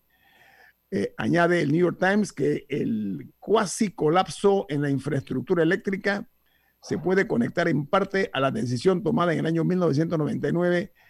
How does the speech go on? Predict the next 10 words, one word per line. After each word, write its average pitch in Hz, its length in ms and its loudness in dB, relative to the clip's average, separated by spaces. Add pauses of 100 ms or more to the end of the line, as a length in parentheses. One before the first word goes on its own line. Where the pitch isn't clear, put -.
(260)
de 156 240 0
embarcar 160 720 0
s-, 151 320 -2 (160)
en 143 280 -4
extenso 185 1080 -4
un 170 160 -2
experimento 165 1200 0 (260)
que, 170 400 -2
eh, 143 240 -4
desregularía 151 1200 0